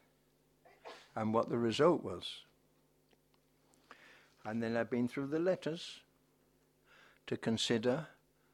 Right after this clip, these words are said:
the fullness of the Spirit and the teaching which follows. And I found something very interesting. In Acts of the Apostles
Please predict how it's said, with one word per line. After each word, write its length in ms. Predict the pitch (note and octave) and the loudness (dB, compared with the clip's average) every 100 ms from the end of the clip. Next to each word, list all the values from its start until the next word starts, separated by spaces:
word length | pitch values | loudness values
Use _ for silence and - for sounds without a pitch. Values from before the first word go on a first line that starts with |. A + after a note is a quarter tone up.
| _ _ | _ _
the 120 | A#2 | -4
fullness 520 | - B2+ D3 F3 E3+ | -2 2 2 2 0
of 120 | D#3 C#3 | 0 0
the 80 | |
Spirit 600 | C3 D3+ D#3+ A#2 A#2+ - - - _ _ _ _ - - _ - | -2 0 2 2 0 -8 -20 -20 _ _ _ _ -20 -20 _ -4
and 160 | A#2 | 0
the 80 | A2 | 2
teaching 480 | - E3+ E3+ - A#2+ | 2 0 0 2 4
which 220 | A#2+ - | 2 0
follows. 800 | - D3+ C3+ G2+ F#2 - - - - - - A2 | 2 4 4 2 -4 -6 -8 -10 -14 -20 -8 -2
And 140 | G#2+ | 0
I 140 | A2+ | 0
found 420 | A2 - A#2+ B2 A#2 | -2 0 2 0 -2
something 460 | B2+ A#2 A#2 A2+ | -4 -4 -4 -6
very 360 | G2 G#2+ D3+ E3+ | -4 -4 -2 0
interesting. 720 | D3+ D3 A#2+ G#2+ - - - - _ _ _ _ _ _ _ _ _ _ _ _ _ _ _ - - - - - | -2 -4 -6 -6 -8 -12 -16 -18 _ _ _ _ _ _ _ _ _ _ _ _ _ _ _ -20 -18 -18 -16 -2
In 220 | A#2+ B2 B2+ | 0 0 2
Acts 400 | D#3 F3+ - - | 2 2 -2 0
of 140 | D3 | 0
the 100 | C#3 | 2
Apostles 1000 | B2+ - - E3+ - A#2+ G#2 - - - | 2 0 -4 -4 -2 -6 -8 -12 -16 -16